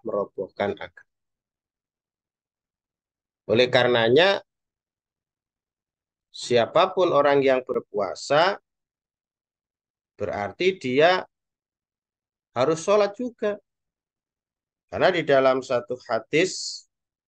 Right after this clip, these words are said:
yang diriwayatkan oleh Imam Ahmad dan para penulis hadis yang lain, termasuk dari Buraidah, Rasulullah Shallallahu Alaihi Wasallam bersabda,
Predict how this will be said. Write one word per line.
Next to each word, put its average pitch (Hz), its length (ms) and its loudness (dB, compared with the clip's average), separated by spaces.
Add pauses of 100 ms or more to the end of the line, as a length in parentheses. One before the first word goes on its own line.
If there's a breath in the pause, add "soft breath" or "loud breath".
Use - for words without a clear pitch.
(440)
yang 110 160 -4
diriwayatkan 139 800 2
oleh 135 320 -2
Imam 123 400 -2
Ahmad 147 560 -2 (1200)
dan 107 240 -4
para 117 320 0
penulis 131 480 -4
hadis - 640 -8 (920)
yang 117 240 -2
lain, 147 400 2 (320)
termasuk 104 480 -6
dari 110 240 -4
Buraidah, 110 720 -2 (1400)
Rasulullah 147 480 0
Shallallahu 151 640 0
Alaihi 131 320 -4
Wasallam 131 480 -2
bersabda, 156 800 -2